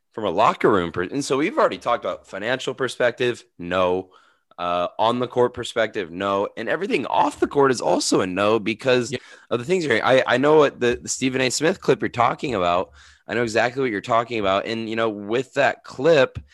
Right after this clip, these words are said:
Speaker 1: it was extra confusing because you think back to, I don't know if you saw the quotes from the Sixers, people of the Sixers after that game.
Speaker 2: Yeah.
Speaker 1: After game seven, but I mean, even that was not indicative of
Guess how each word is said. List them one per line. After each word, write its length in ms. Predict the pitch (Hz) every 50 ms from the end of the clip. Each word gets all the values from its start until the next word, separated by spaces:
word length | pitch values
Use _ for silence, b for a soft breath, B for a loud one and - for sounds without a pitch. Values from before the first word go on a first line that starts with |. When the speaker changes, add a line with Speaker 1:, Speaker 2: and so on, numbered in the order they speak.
| b b b b b b -
Speaker 1:
it 80 | 123
was 480 | 127 127 123 123 120 113 113 107 95 - _ _ _ _ -
extra 420 | 120 131 139 - - - 156 147
confusing 920 | 135 - 131 110 95 - - - 117 135 147 151 139 123 117 110 110 107
because 760 | 95 104 98 - - 113 110 110 107 104 101 98 - - - _ b b b b b b b b _ _ _ _
you 140 | - 95 95
think 260 | - - 120 120 95
back 380 | 101 113 117 120 131 - - -
to, 580 | - 117 113 110 107 107 107 107 104 95 - -
I 80 | - 92
don't 80 | 95 104
know 80 | 107
if 120 | 110 - 107
you 60 | 110
saw 280 | 104 - 117 113 113
the 100 | 110 107
quotes 400 | 95 - - - 110 113 120 120 -
from 160 | - 117 113
the 80 | 107 98
Sixers, 640 | - - 117 120 - - - 123 117 110 107 - - -
people 320 | - 117 104 107 110 113
of 60 | 107
the 80 | 95 90
Sixers 560 | - - - 131 - - - 113 107 101 95
after 400 | - - 90 95 - - 113 110
that 240 | 104 98 90 85 80
game. 480 | 95 101 123 135 120 98 90 92 98 - b b b b b
Speaker 2:
Yeah. 220 | 127 131 147 143
Speaker 1:
After 260 | 127 107 - - - 110
game 300 | 98 110 113 113 107 98
seven, 640 | - - - 104 107 190 285 240 170 170 170 165
but 120 | 139 131 120
I 100 | 123 123
mean, 200 | 127 131 131 131
even 300 | 135 147 156 175 156 123
that 280 | 127 160 - - -
was 320 | 160 160 139 120 104 98 98
not 240 | 107 107 98 95 92
indicative 600 | 90 87 85 90 85 - - 87 87 85 82 78
of 260 | 85 85 78 73 -